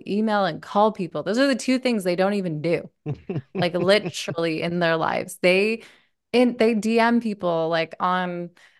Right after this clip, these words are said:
Speaker 1: on LinkedIn, or sorry, Instagram or TikTok or something with their friends. They're making, like, videos that are funny and posting them out there.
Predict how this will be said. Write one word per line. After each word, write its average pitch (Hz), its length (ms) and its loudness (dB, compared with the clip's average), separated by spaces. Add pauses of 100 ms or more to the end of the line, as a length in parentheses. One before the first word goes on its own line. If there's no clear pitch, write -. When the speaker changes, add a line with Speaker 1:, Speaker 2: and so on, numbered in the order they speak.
(160)
Speaker 1:
on 190 240 2
LinkedIn, 208 580 2
or 202 120 6
sorry, 170 380 0 (300)
Instagram 208 640 4
or 165 100 0
TikTok 262 500 0
or 190 60 -2
something 185 260 -2
with 180 120 -2
their 185 160 2
friends. 233 420 2
They're 208 160 2
making, 220 520 -2
like, 165 200 -2
videos 175 920 0 (480)
that 180 340 6
are 180 100 2
funny 254 560 2
and 220 240 0
posting 320 480 2
them 202 180 2
out 185 260 -2
there. - 240 -8